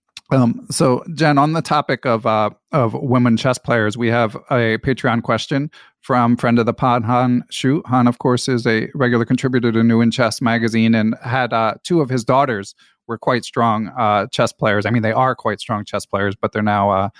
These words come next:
in their twenties and, uh, working for Google and the like. Um, so Han's question is, he says, uh, "Thank you for everything you are doing for women's chess and women's rights. I admire your courage to fight for these causes and stand in the wind."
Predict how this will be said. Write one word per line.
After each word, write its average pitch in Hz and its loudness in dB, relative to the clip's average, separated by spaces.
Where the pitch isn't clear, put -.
in 107 0
their 104 0
twenties 104 -4
and, 98 -6
uh, 98 0
working 104 -4
for 101 -4
Google 120 2
and 110 -4
the 104 0
like. 107 -4
Um, 123 0
so 147 2
Han's 208 0
question 175 -2
is, 135 0
he 143 -10
says, 139 -4
uh, 127 2
"Thank 160 -2
you 208 2
for 156 0
everything 151 -2
you 139 2
are 127 2
doing 131 2
for 127 -2
women's 127 2
chess 120 -2
and 117 -2
women's 113 0
rights. 123 -2
I 123 -2
admire 123 2
your 117 0
courage 117 -2
to 120 -2
fight 110 -2
for 117 -4
these 110 -4
causes 113 0
and 117 0
stand 113 0
in 104 0
the 104 0
wind." 101 -2